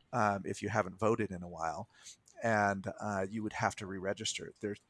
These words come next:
I believe everywhere in the United States it's still possible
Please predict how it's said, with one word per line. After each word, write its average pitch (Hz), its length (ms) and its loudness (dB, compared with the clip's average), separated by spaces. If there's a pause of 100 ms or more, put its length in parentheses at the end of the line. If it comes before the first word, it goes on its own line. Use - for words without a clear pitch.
(160)
I 113 80 0
believe 127 400 4 (120)
everywhere 131 480 6
in 123 100 6
the 120 60 0
United 110 320 2
States 110 320 0
it's - 160 2
still 113 360 4
possible 123 600 0